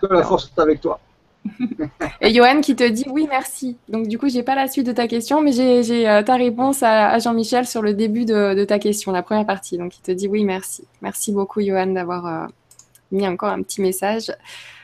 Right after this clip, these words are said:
Speaker 2: pour compléter. Et, euh, bah, écoute, je te propose. Ah, attends, il y a cette vidéo sur les torts, c'est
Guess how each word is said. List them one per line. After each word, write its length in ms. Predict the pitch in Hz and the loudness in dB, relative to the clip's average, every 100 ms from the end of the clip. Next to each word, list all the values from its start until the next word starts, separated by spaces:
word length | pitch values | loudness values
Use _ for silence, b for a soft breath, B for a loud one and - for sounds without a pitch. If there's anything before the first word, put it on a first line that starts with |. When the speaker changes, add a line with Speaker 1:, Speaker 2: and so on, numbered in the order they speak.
| B | B
Speaker 2:
pour 140 | _ 190 | _ -4
compléter. 600 | 202 196 185 185 226 269 _ _ _ | -2 0 -2 -2 -6 -6 _ _ _
Et, 260 | 226 240 240 214 | 0 2 -2 -2
euh, 640 | 202 202 196 196 196 196 | 0 2 2 2 2 0
bah, 160 | 202 285 | 4 4
écoute, 200 | 220 208 | 2 -2
je 80 | |
te 60 | - | 0
propose. 560 | 302 269 254 320 277 202 _ _ - | 2 4 4 4 2 -2 _ _ 2
Ah, 120 | 285 | 4
attends, 260 | 285 262 - | 4 2 4
il 80 | 240 | 6
y 40 | |
a 120 | 233 | 6
cette 200 | 233 285 | 6 4
vidéo 280 | 254 277 302 | 6 6 6
sur 180 | 339 285 | 4 4
les 140 | 247 233 | 2 2
torts, 340 | 269 294 330 | 4 4 2
c'est 420 | - 214 196 - | -2 0 0 -4